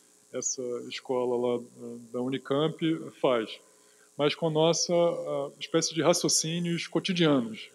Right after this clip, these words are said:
diários, muito simples. Eu acho que o,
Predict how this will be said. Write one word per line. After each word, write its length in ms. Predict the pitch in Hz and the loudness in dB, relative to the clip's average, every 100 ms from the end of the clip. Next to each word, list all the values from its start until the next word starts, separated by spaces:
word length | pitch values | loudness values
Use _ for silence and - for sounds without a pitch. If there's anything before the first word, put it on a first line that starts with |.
| - 139 | -14 -4
diários, 420 | 135 113 98 - - - _ _ _ _ _ 139 | 0 0 -2 -10 -20 -20 _ _ _ _ _ -4
muito 200 | 170 - | -4 -2
simples. 560 | 143 127 - 107 - _ _ _ _ _ _ _ _ _ _ - | -4 -6 -10 -18 -18 _ _ _ _ _ _ _ _ _ _ 0
Eu 60 | 151 | 0
acho 120 | |
que 60 | |
o, 40 | - | 2